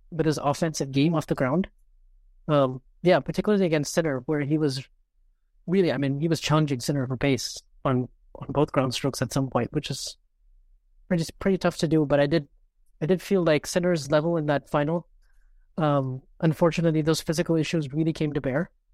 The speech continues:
because I did feel like in the first ten games or so of the match, Sinner was starting to play well tactically, uh, you know, starting to hit a lot more forehands than backhands. He started to get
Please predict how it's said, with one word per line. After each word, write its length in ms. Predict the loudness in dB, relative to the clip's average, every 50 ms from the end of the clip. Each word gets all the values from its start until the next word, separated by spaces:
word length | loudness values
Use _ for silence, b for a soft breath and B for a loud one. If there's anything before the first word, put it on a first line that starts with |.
| _
because 300 | -2 0 2 2 2 2
I 80 | 2 2
did 200 | 2 0 0 0
feel 160 | 0 0 2
like 180 | 2 2 2 0
in 60 | -2
the 80 | -4
first 300 | -2 -2 -2 -2 -2 -2
ten 180 | -2 -2 0 0
games 240 | 0 0 0 0 0
or 60 | -2
so 180 | -2 -2 -2 -2
of 100 | -2 -4
the 80 | -4
match, 440 | -2 -2 -2 -2 -4 -8 -12 -16 -18 _ _ _ _ _ _ _ _ _ _ -10
Sinner 360 | -4 -2 0 2 2 0 0
was 540 | 0 2 4 4 4 4 2 0 -6 -10 -12 _ _ _ _ _ _ _ _ _ _
starting 320 | -8 -2 0 2 2 2
to 80 | 2 0
play 400 | 0 0 2 2 2 2 0 -2 -8 _ _ _ -8
well 320 | -2 2 2 4 4 2
tactically, 560 | 0 -2 -4 -4 -4 -4 -2 -2 -2 -2 -4 _ _ _ _ _ _ _ _ _ _ _ _ _ _ _
uh, 380 | -2 0 2 2 0 0 -2 -4 -2
you 100 | 0 2
know, 120 | 2 2 2
starting 260 | 0 0 0 0 0
to 80 | 0
hit 140 | -2 -2 -2
a 40 | 0
lot 200 | 2 2 2 2
more 160 | 0 -2 -2
forehands 420 | -2 0 -2 0 0 0 -2 -2 -2
than 140 | -2 0
backhands. 460 | 0 0 0 0 0 0 0 0 -2 -4
He 60 | -6
started 300 | -4 -4 -2 -2 0 0
to 220 | 2 0 0 0 -6 _ _ _ _ _ _ _ _ _ _ _ _ 0
get 160 | 0 0 0